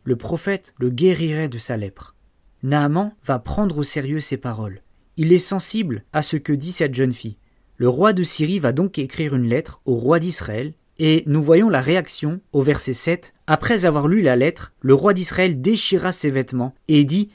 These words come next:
Suis-je Dieu pour faire mourir et pour faire vivre ? Pour qu'il s'adresse à moi afin que je guérisse un homme de sa lèpre. Sachez donc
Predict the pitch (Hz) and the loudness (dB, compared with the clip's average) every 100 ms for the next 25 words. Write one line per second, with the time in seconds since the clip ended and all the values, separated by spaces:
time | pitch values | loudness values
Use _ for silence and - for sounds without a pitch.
0 | _ - - 226 240 160 151 123 135 170 | _ 0 2 4 2 4 0 2 0 -2
1 | - 147 - 175 147 147 147 131 160 - | -6 -12 -2 -2 2 2 4 2 0 -6
2 | - 135 - - 147 123 131 123 101 _ | -4 -2 -2 -4 -2 -2 -2 -4 -6 _
3 | _ _ - 139 180 147 - 180 170 214 | _ _ -8 -2 -2 0 0 0 0 0
4 | - 135 135 143 - _ 143 - 190 180 | 0 0 0 -2 -4 _ -8 -2 -4 -2
5 | 143 135 127 139 165 180 - - 139 143 | -2 -2 0 0 0 -2 -6 -4 0 0
6 | 151 131 123 127 110 98 - _ _ _ | 0 0 -2 -2 -6 -8 -16 _ _ _
7 | - 135 147 139 196 220 | -2 0 2 4 2 0